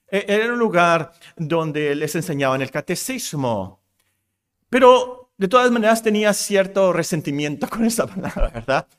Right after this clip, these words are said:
Ya después, en el seminario, me enseñaron qué significa la palabra doctrina en griego. La palabra que se usa en la Biblia esencialmente significa enseñanza, lo que se enseña.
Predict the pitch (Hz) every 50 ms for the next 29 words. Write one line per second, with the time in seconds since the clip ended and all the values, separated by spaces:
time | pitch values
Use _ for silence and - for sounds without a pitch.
0 | _ _ _ _ - 135 143 196 208 202 - - 196 190 175 143 110 - - -
1 | - _ _ _ _ _ _ - 147 135 135 - - 143 131 139 151 165 170 160
2 | 143 135 123 117 123 131 - _ _ _ _ - 147 139 135 - 165 151 147 151
3 | 143 135 143 143 139 - - 220 226 - 302 302 294 262 - 202 180 - 196 190
4 | 175 - 175 156 143 135 131 135 139 143 147 151 160 - _ _ - 202 202 202
5 | 202 196 180 139 131 - - 151 151 147 143 143 151 147 143 131 113 110 101 -
6 | - - - - - - 233 226 226 220 247 294 359 381 359 - 277 - 214 214
7 | 226 226 - 220 196 175 151 - 240 240 185 156 139 127 131 147 151 - - -
8 | - - - - - - - 226 226 254 240 226 233 254 262 254 240 240 233 220
9 | 233 233 226 - 226 220 220 220 214 - 180 175 - 190 190 196 180 180 - 190
10 | 180 170 156 135 123 110 - - - _ _ _ _ _ _ _ _ _ _ _
11 | _ _ _ _ 139 147 147 170 156 - - 156 147 143 - - - 160 160 143
12 | 127 110 104 92 -